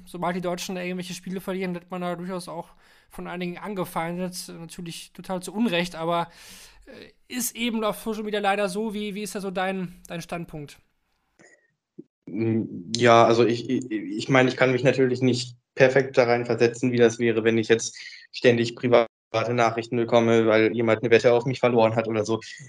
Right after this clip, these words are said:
Speaker 2: Aber, ähm, grundsätzlich habe ich jetzt kein Problem damit, mal die ein oder andere Anfeindung, äh, zu lesen. Und, ähm, ich habe das Gefühl, ich schüttel mehr den Kopf, wenn jemand halt, äh,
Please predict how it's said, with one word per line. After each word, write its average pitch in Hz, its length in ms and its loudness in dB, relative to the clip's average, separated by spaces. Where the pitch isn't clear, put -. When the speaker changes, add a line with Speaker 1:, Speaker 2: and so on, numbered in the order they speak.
Speaker 2:
Aber, 104 480 2
ähm, 101 320 0
grundsätzlich 110 560 0
habe 107 140 2
ich 107 60 -10
jetzt - 180 -6
kein 107 180 2
Problem 110 320 2
damit, 104 380 2
mal 104 240 2
die 104 140 4
ein 101 160 4
oder 98 140 2
andere 101 220 -2
Anfeindung, 104 720 2
äh, 87 80 -4
zu - 160 -6
lesen. 98 380 2
Und, 98 360 -2
ähm, 98 300 4
ich 110 120 0
habe 110 120 4
das 107 120 4
Gefühl, 110 240 -2
ich 98 100 -4
schüttel 107 240 6
mehr 104 180 6
den 104 120 2
Kopf, - 320 2
wenn 107 140 0
jemand 104 340 0
halt, 104 280 2
äh, 107 680 -2